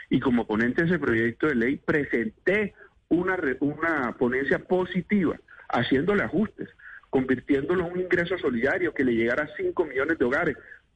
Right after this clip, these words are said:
sin acabar los subsidios de familia en acción, sin acabar el subsidio joven en acción, sin acabar el subsidio de Colombia Mayor, por el contrario, llevando el subsidio de Colombia Mayor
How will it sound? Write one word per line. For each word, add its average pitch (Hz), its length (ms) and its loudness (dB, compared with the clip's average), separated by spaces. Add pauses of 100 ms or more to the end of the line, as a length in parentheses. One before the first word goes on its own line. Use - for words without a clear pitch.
(120)
sin 175 200 4
acabar 147 440 0
los 196 180 0
subsidios 135 400 -2
de 156 100 0
familia 127 400 -2
en 135 40 0
acción, 151 420 -2 (280)
sin 143 120 4
acabar 131 340 0
el 175 100 2
subsidio 139 440 0
joven 147 220 0
en 127 140 -2
acción, 156 360 -2 (440)
sin 156 120 4
acabar 139 400 -2
el 180 140 -2
subsidio 143 400 0
de 160 80 -4
Colombia 127 380 0
Mayor, 135 340 0
por 120 140 -4
el 104 80 -4
contrario, 120 560 -2 (340)
llevando 117 400 2
el 180 140 -2
subsidio 147 340 0
de 165 60 -4
Colombia 135 340 0
Mayor 131 420 0